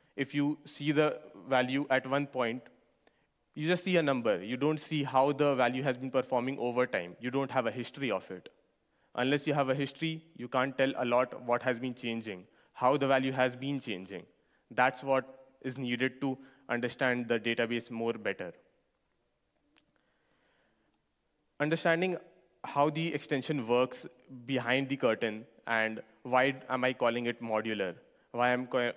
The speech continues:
calling it s-, minimal. At the very base, it's just a base schema which is getting used to create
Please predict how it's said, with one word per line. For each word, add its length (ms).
calling 280
it 120
s-, 140
minimal. 360
At 160
the 60
very 240
base, 480
it's 240
just 400
a 100
base 280
schema 540
which 200
is 300
getting 280
used 340
to 80
create 380